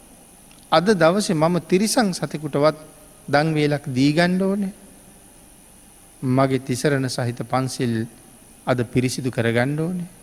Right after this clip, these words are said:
මේ, මේ කාරණාවල් වලට යෙදිලා හැම වෙලාවෙම අප්‍රමාදී වෙනවා කියන කාරණාවයි මෙතන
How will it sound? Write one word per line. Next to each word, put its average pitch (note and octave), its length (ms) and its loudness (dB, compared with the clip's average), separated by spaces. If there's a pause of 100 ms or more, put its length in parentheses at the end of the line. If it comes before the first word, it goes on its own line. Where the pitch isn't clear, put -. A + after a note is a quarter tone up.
(920)
මේ, C#3 300 -2
මේ C3 240 -2
කාරණාවල් B2 720 -2
වලට A#2+ 220 -6
යෙදිලා A2+ 460 -2 (340)
හැම D3+ 240 0 (100)
වෙලාවෙම B2 600 0
අප්‍රමාදී C3+ 640 -6
වෙනවා - 340 -16 (960)
කියන C3+ 240 -2
කාරණාවයි A#2+ 580 -2
මෙතන B2 320 -4